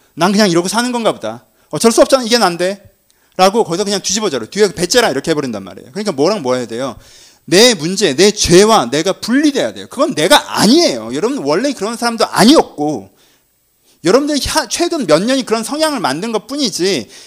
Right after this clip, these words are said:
여러분들의, 그건 여러분들이 아니에요. 여러분들이 최근에 몇, 무엇을 겪었나를 얘기하는 거지, 내가 그런 사람이라는 걸 의미하는 게 아니란 말이야. 두 번째, 분리해야 돼요. 세 번째, 그리고 은혜를 구하셔야 됩니다. 여러분, 우리 교회는 제일 안 되는 게 이거예요.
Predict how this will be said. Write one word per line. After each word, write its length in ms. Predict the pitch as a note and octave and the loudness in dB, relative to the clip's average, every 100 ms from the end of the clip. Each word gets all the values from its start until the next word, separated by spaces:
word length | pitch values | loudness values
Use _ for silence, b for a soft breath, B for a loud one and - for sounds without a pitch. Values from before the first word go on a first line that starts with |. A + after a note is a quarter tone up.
| B | B
여러분들의, 540 | E3+ C4+ F4 D#4+ C#4 F3 | 4 4 4 -2 -2 -2
그건 320 | F#3+ D4 A3 | -4 -2 2
여러분들이 380 | D3 G#3+ B3+ G#3+ | 2 2 0 -2
아니에요. 500 | G#2+ F3 C4+ G#3 A#2+ | -2 2 2 2 -2
여러분들이 320 | D3+ A3+ A3+ | -2 -4 -6
최근에 360 | - C#4+ C#4+ D3 | -6 -4 -4 2
몇, 360 | G3+ G#3+ - C3 | 2 2 -4 -14
무엇을 360 | C3+ A3+ A#3 - | 0 0 0 -6
겪었나를 680 | - F3 - E4+ E4 C#4 E3+ | -4 -2 0 2 4 2 0
얘기하는 320 | D3 F3+ D#3 | -2 -4 -4
거지, 240 | D3 A3+ A3 B B | -8 -10 -12 B B
내가 240 | E3+ A#3 B3 | 2 2 2
그런 200 | G3+ G#3 | -2 -4
사람이라는 480 | - D4 D#4+ D4+ | -2 2 4 4
걸 100 | B3 | 0
의미하는 300 | E3 D#3 D#3 | -2 -2 -2
게 60 | E3 | -2
아니란 300 | A2+ B2 D3+ | -4 -6 -8
말이야. 200 | A2 G2 - G1+ - _ _ _ _ _ _ _ _ _ | -8 -14 -20 -20 -20 _ _ _ _ _ _ _ _ _
두 100 | G3 | -8
번째, 160 | A3 | -6
분리해야 460 | F3+ F#3 G#3+ F#3 G#2 | -6 -6 -2 -2 -4
돼요. 160 | G2+ G#2+ | -8 -14
세 140 | - | -10
번째, 320 | A3 F3+ - G#2 | -8 -10 -14 -20
그리고 260 | - C#3 A#2+ | -16 -12 -12
은혜를 220 | A#2+ A2+ | -12 -14
구하셔야 240 | G#2 G2+ | -14 -16
됩니다. 260 | A2+ A2 - - | -20 -20 -20 -14
여러분, 320 | B2 C3 A#2+ - B B | -8 -6 -8 -12 B B
우리 140 | D#3 D#3+ | -6 -4
교회는 180 | D#3 C#3 | -4 -4
제일 160 | C3+ | -4
안 100 | B2+ | -6
되는 160 | A#2 A#2 | -6 -8
게 80 | A2 | -10
이거예요. 600 | G2+ G2+ G2+ G#2+ G#2+ | -12 -16 -16 -20 -20